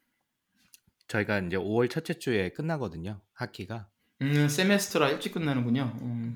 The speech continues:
Speaker 1: 네, 네. 그래서 이제 한 삼 주 정도 남았는데 '아, 이제 빨리 이 학기가 끝났으면 좋겠다.'라고 '빨리 여름이 와라.'
Speaker 2: 음.
Speaker 1: 아, 라고 지금 손꼽아 기다리고 있고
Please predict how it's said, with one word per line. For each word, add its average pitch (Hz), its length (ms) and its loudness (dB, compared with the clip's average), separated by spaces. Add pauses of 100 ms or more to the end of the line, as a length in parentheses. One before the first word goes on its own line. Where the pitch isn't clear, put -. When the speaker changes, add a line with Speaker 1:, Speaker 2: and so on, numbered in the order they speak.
(140)
Speaker 1:
네, 92 200 4
네. 80 260 -4
그래서 87 460 -6
이제 82 180 -6
한 90 420 -4
삼 131 240 -8
주 135 120 -6
정도 98 260 -2
남았는데 85 800 -6 (520)
'아, 82 240 -4
이제 80 420 -6
빨리 101 520 0 (180)
이 92 200 -8
학기가 92 420 -8
끝났으면 117 500 -6
좋겠다.'라고 80 1120 -12
'빨리 113 240 -4
여름이 101 340 2
와라.' 78 420 -4 (340)
Speaker 2:
음. 113 440 2
Speaker 1:
아, 80 300 -12
라고 85 240 -8
지금 87 220 -8
손꼽아 104 400 -4
기다리고 90 480 -4
있고 82 460 -12